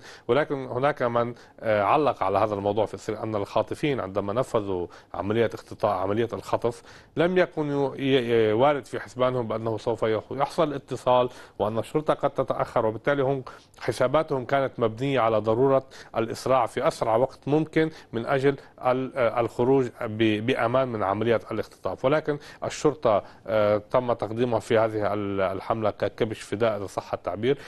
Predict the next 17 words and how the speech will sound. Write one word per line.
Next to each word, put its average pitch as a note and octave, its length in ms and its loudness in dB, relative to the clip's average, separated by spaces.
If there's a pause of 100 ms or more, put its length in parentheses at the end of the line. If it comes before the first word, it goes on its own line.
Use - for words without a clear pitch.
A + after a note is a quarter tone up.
(140)
إليها B2+ 280 4
وجهة A#2 560 -2
أسهم G#2 300 -4
الانتقاد G#2+ 600 0
وإليها A#2 360 2
وجهة A#2+ 380 2
الإخفاقات G#2+ 600 -2 (380)
ال-، G#2 260 2
بالدرجة G#2 440 2
الأولى. G#2 280 -2
لكن B2+ 340 -2
الشرطة A#2+ 760 2 (240)
ومن C#3+ 320 2
يؤيدها C3 520 2
لم C#3+ 340 0
يبقى B2+ 480 2
ساكتا، C3 560 0